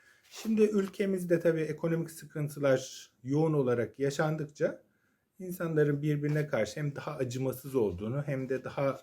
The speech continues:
e, kötü niyetli olduğunu görüyoruz. Dosya tipi olarak da. Çünkü benim de tıpta uzmanlık tezim bin dokuz yüz doksan altı senesinde bu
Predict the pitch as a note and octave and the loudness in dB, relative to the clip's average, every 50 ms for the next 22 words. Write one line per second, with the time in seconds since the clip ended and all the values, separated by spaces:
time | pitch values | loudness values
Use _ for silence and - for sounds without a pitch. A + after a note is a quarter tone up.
0 | _ _ A#2+ A#2 A2+ A2+ A#2 A#2 A#2 A2+ - - B2 - D3 C#3 C3 A#2 A2 - | _ _ -14 -10 -8 -6 -6 -6 -8 -8 -12 -14 -14 -10 -6 -4 -2 -2 -4 -4
1 | - B2 A2+ G#2+ G#2 A#2+ B2+ D3 D#3 D#3+ E3+ - _ _ _ C3+ C#3 C3+ C3 A#2+ | -4 -4 -4 -2 -2 -4 -2 -2 -2 -2 -4 -8 _ _ _ 2 4 6 6 6
2 | G#2+ F#2+ F2+ E2 E2 - - _ _ _ _ _ _ _ _ _ _ _ - C3+ | 4 2 0 -2 -6 -12 -18 _ _ _ _ _ _ _ _ _ _ _ -2 0
3 | A#2 - - B2 A2+ - - _ - B2 A#2+ A#2 A2 A2+ A2+ G#2 - - G2 F#2 | 0 0 -2 -6 -6 -6 -10 _ -8 -4 -2 2 2 4 4 2 0 -2 -8 -12
4 | - - A#2+ A2+ G#2+ - B2 A2 G#2+ - - _ _ _ _ _ _ _ _ - | -10 -10 -12 -12 -8 -4 -4 -4 -4 -4 -10 _ _ _ _ _ _ _ _ -2
5 | C3 C3 C3+ B2+ B2 A#2 A#2+ A#2+ A2+ A2+ - - _ _ _ _ _ _ _ _ | -2 0 0 -2 -2 2 4 4 4 4 0 -6 _ _ _ _ _ _ _ _
6 | _ _ _ _ _ _ _ _ _ _ - - - _ - C#3+ - D#3 A#2 G#2+ | _ _ _ _ _ _ _ _ _ _ -20 -20 -20 _ -10 -8 -6 -6 -6 -4
7 | A#2+ B2 B2 A#2+ B2 A#2+ A#2 - _ A#2 G#2+ G#2 G#2+ G2+ G#2+ A2+ A2+ A2+ A#2 A2+ | -2 0 0 2 0 -2 -4 -6 _ -10 -10 -8 -6 -4 -2 -2 0 0 -2 -4
8 | - - A2+ G#2+ A2+ A#2+ A2 - - C3 B2 A#2 A2+ A2+ - - A#2+ G#2 G2 F#2+ | -4 -8 -12 -8 -8 -8 -8 -8 -10 -10 -10 -10 -10 -12 -12 -8 -6 -6 -6 -8
9 | - - A2+ B2+ E3+ F#3 D#3 D3 D3 D3 C#3 C3+ - | -8 -10 -10 -8 -6 -6 -2 0 0 2 0 0 -4